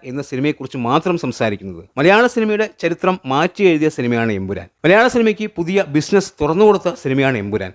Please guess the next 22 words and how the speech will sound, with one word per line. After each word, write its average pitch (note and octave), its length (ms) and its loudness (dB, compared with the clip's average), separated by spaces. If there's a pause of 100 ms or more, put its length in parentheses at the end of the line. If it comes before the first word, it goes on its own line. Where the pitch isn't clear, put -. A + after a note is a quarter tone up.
എന്തുകൊണ്ടാണ് A3+ 440 4
എമ്പുരാൻ F#3 580 2
എന്ന D#3 160 -2
സിനിമ C#3+ 220 -6
നഷ്ടമാണെന്ന് C#3 640 -4
ഇവർ A#2+ 200 -4
പറഞ്ഞുകൊണ്ടിരിക്കുന്നത്, A2 800 -2
വീഡിയോസ് F3 500 2
അങ്ങനെ D#3+ 220 2
തന്നെ F3+ 260 2 (120)
ചെയ്തുകൊണ്ടിരിക്കുന്നത്? A#2 840 -2 (380)
അതിനുള്ള A#3 340 6
കാരണം G#3+ 300 4
എന്ന് G3+ 140 0
പറയുന്നത് F3 520 -2
ഒരു A3 160 2
സിനിമയെ D#3 520 0
മറച്ചുപിടിക്കാൻ B2+ 640 -4
വേണ്ടിയാണ്. F#2+ 400 -10 (200)
ബസൂക്ക B3+ 480 4
എന്ന F3 200 2
സിനിമ C#3+ 380 -4